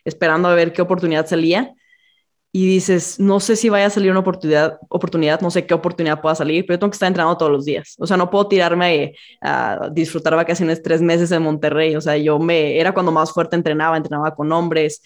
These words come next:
me iba después al gimnasio, ¿no? Entonces, porque tienes que estar preparado, o sea, las oportunidades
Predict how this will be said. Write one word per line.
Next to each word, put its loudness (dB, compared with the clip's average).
me 0
iba 2
después -2
al -2
gimnasio, -2
¿no? -2
Entonces, -4
porque 0
tienes 2
que 0
estar 0
preparado, 0
o 0
sea, -4
las 0
oportunidades -2